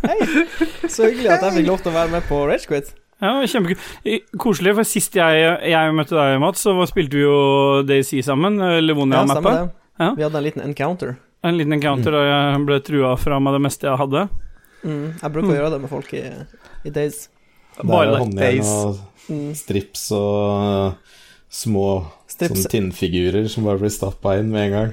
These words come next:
Speaker 1: Jeg liker å stripse folk. <laughs> Det er
Speaker 3: Mm.
Speaker 1: liksom, det der
Speaker 2: Ja.
Speaker 1: jeg henter gleden. Det er ikke nok å bare ta liv, nå må jeg stripse dem og torturere dem litt. Psykologisk
Speaker 3: Ja.
Speaker 1: tortur, det er liksom den eneste gleden jeg kan få ut av dataspill nå.
Speaker 2: Ja.
Speaker 4: Men jeg er sikker på at du har strips i go-bagen din,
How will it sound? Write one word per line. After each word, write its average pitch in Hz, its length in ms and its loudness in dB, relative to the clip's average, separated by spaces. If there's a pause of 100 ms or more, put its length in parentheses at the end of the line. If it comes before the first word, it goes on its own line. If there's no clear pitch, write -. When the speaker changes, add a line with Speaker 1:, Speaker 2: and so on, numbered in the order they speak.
(140)
Speaker 1:
Jeg 160 120 -2
liker 165 220 -4
å 131 40 -4
stripse - 480 -6
folk. - 220 -10 (260)
<laughs> - 120 -10 (120)
Det 151 160 -2
er 110 60 -2
Speaker 3:
Mm. 104 100 0
Speaker 1:
liksom, - 260 -8 (400)
det - 80 -8
der 160 80 0
Speaker 2:
Ja. 175 120 6
Speaker 1:
jeg - 80 -2
henter 151 260 -6
gleden. 147 420 -4 (100)
Det - 40 -4
er 175 160 -2
ikke - 40 2
nok 190 140 -2
å 151 80 -6
bare 135 160 0
ta 143 200 -2
liv, 151 280 -4
nå 139 80 -6
må 143 140 -2
jeg - 80 -16 (160)
stripse - 180 -4
dem - 160 -6
og - 200 -10 (260)
torturere 151 480 0
dem - 140 -8
litt. - 200 -12 (120)
Psykologisk 165 600 0
Speaker 3:
Ja. 110 140 0
Speaker 1:
tortur, 180 300 -2 (100)
det 160 120 0
er - 40 -2
liksom 143 340 -2 (420)
den 160 120 0
eneste 151 340 -2
gleden 143 320 0
jeg 95 120 -4
kan 127 100 -8
få 151 160 -2
ut 151 80 -2
av 151 80 0
dataspill 147 480 -2
nå. 147 240 -6 (340)
Speaker 2:
Ja. 175 160 2
Speaker 4:
Men 165 100 2
jeg 170 60 4
er 156 40 4 (180)
sikker 202 140 0
på 208 80 6
at - 80 0
du 151 160 0
har 143 140 2
strips - 520 -4
i 135 380 0
go-bagen 156 720 0
din, 110 260 -2